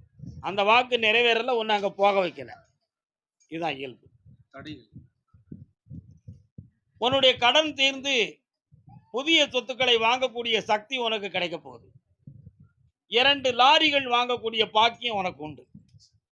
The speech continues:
Speaker 1: ஆனா லாரிக்கும் உனக்கும் தொடர்பே இல்லையே, கருப்பசாமி இப்படி சொல்லுதாரே அப்படின்னு நீ நினைக்கிற. என்ன, ரெண்டு லாரிகள் வாங்குவ,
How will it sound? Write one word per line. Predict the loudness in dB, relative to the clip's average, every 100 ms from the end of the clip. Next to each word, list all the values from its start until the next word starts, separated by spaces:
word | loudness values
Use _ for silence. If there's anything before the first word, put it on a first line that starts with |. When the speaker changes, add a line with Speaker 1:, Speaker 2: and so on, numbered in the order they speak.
| _ _ _ _ _
Speaker 1:
ஆனா | 0 4 4
லாரிக்கும் | 4 2 0 -6
உனக்கும் | -6 -6 -6
தொடர்பே | -6 -4 -2 -2
இல்லையே, | -2 -2 -2 -2 -4 -10
கருப்பசாமி | -14 -14 -10 -4 -4 -4
இப்படி | -12
சொல்லுதாரே | -10 -6 -2 0 4 4 4 2 -2
அப்படின்னு | -4 -4 -4
நீ | -2
நினைக்கிற. | 0 0 -2 -8 _ _ -20 -20 _ _ -20 -20 _ _ _ _ _ _ _ _ _
என்ன, | -6 0 2 0 -6 _ _ _ _ _ _ -10
ரெண்டு | -8 -4
லாரிகள் | 0 2 2 -2
வாங்குவ, | -4 -4 -4 -14